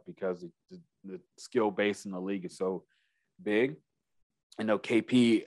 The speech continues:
I think he, he was voted in, uh, his last, the year he got hurt playing for the New York Knicks. I think he was averaging around twenty-two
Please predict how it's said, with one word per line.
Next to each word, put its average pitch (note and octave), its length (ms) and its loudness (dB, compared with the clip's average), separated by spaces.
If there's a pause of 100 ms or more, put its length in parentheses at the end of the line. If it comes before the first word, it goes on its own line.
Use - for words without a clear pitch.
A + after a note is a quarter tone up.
I G2+ 120 -2
think C3 260 -2
he, A2+ 180 -4 (220)
he G2 80 -8
was G2+ 200 -2
voted G#2 360 4
in, G#2+ 380 4 (500)
uh, F#2+ 280 2
his F#2+ 200 -8
last, G#2 400 4 (140)
the G2+ 120 -2
year B2 760 4
he A#2 180 -4
got G#2+ 340 4 (440)
hurt B2 380 6 (520)
playing G#2+ 160 2
for G#2+ 100 -10
the G2 80 -6
New G2 140 -4
York G2 340 0 (220)
Knicks. G2+ 420 0
I F#2 60 -8
think A2 180 -6
he G#2+ 80 -4
was F#2+ 140 -2
averaging F#2+ 260 0
around F2 320 -4
twenty-two F#2 360 -10